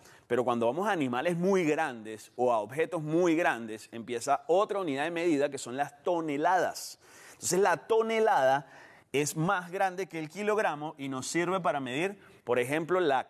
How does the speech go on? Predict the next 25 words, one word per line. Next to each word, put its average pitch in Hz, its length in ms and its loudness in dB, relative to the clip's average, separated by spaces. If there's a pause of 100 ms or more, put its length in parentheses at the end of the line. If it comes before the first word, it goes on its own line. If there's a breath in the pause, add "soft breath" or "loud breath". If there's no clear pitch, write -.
(120)
cantidad 127 520 0
de 151 120 -2
masa 160 360 -2
que 120 140 -8
tiene 139 480 -2
un 113 160 -2
elefante, 113 680 -4 (260 loud breath)
una 147 260 4
ballena, 120 640 0 (140 loud breath)
un 170 160 2
hipopótamo, 131 840 2
un 190 200 2
camión, 143 680 2
un 226 180 0
edificio, 156 760 2
un 196 220 2
carro, 139 500 0 (240 loud breath)
cosas 151 260 -2
mucho 151 280 0
más 131 180 -2
pes-, - 260 -8
mucho 147 280 -2
más 123 100 -4
pesadas. - 560 -8 (420 loud breath)
Ahora, 165 340 0